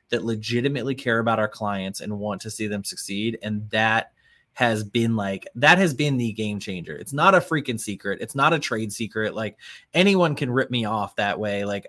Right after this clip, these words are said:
I don't care. But that has been the game changer, is building a team of people that are so driven by the company's mission that I don't,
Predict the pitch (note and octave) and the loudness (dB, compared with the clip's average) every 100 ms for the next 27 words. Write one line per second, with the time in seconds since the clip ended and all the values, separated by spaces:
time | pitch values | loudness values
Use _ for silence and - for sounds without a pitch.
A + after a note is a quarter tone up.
0 | - A#2 B2 - - B2+ A#2 G2 F#2 _ | -4 0 0 -2 -6 -4 -2 -2 -4 _
1 | _ _ _ _ _ C3+ - A2+ - C3 | _ _ _ _ _ -6 2 2 2 4
2 | C#3 C#3 C3+ C3 A#2 G2+ G#2 A2 C3+ B2+ | 4 4 -2 -2 -2 -2 -4 -4 -2 -2
3 | C3 C3+ - A2 A2 A2 A#2 A#2+ B2+ G#2+ | -2 -2 -2 -6 -6 -2 0 0 -2 -4
4 | - A2 A2 A#2 G2+ - G#2 G#2+ C3+ C#3 | -8 -6 -4 -4 -6 -8 -8 -2 0 -2
5 | - - _ B2 A2 G#2 - C#3+ C#3 C#3+ | -6 -20 _ -2 0 -2 -2 2 4 2
6 | B2+ A2+ A#2+ B2+ A2+ G#2+ G2 F#2+ G2+ F#2 | 0 -4 0 0 0 -2 -4 -4 -4 -4
7 | - - A#2 A#2+ A#2 G2+ G2 F#2 - C3+ | -10 -8 -6 -6 -8 -6 -8 -6 -6 -4
8 | E3 E3+ _ _ _ _ _ _ - A#2+ | -6 -8 _ _ _ _ _ _ 0 0
9 | - G#2 E3+ F#3+ A#2 | 2 4 6 6 0